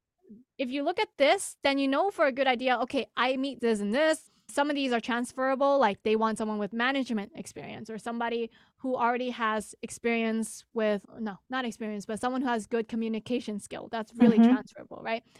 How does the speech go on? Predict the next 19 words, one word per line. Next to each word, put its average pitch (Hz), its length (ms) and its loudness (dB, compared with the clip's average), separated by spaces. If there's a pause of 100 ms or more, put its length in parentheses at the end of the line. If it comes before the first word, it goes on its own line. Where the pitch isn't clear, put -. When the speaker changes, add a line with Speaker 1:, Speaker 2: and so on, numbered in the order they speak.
(200)
Speaker 1:
So, 277 160 2
like, 269 220 4
basically 339 420 -4
look 285 180 0
at 262 120 0
all 247 180 2
the 277 80 -2
analysis 226 540 -2
and 208 240 -6
find 214 340 -2 (320)
which 262 260 0
ones 262 320 0
are 220 140 -4
transferable, 220 520 -2
which 220 220 -4
ones 233 200 -4
do 226 80 -8
I 202 60 -6
have? 226 420 -6